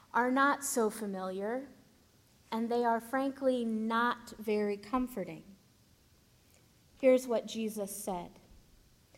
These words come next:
"Blessed are you when people revile you and persecute you and utter all kinds of evil against you falsely on my account.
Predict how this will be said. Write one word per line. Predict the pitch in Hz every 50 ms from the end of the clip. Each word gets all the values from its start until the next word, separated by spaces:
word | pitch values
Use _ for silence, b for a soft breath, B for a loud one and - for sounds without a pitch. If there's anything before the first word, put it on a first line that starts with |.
| b b b b b b b b b b
"Blessed | _ 262 277 285 311 302 - - 349 294
are | 285 269 262
you | 262 233 247 254 262 277
when | 269 254 240 233 226
people | 220 - - 269 247 262 254 240 233
revile | 220 220 233 226 214 202 196 214 208 214 220 226 233 233 220 214
you | 208 196 180 170 165 170 175 185 - - - _ _ _ _ _ _ _ _ -
and | 208 214 214 208
persecute | - - - 220 220 220 - - 220 - - - - - -
you | - 180 170 165 165 175 - - - _ _ _ _ b b b b b b b b b
and | b 226 240 240
utter | 233 254 269 262 254 262 262
all | 269 269 277 294 302
kinds | 294 - - 294 285 277 277 285 269 262 269
of | 254 220 208
evil | - - 254 262 269 277 294 285 240 240 220 220 220 -
against | - 214 214 190 214 220 220 233 254 254 - - - -
you | 220 214 214 214
falsely | 208 - - - 240 233 240 247 254 240 - - 220 208 196 196 196
on | - - 196 196 196
my | 190 190 190 190
account. | 185 185 185 - - 208 202 196 190 196 - - - -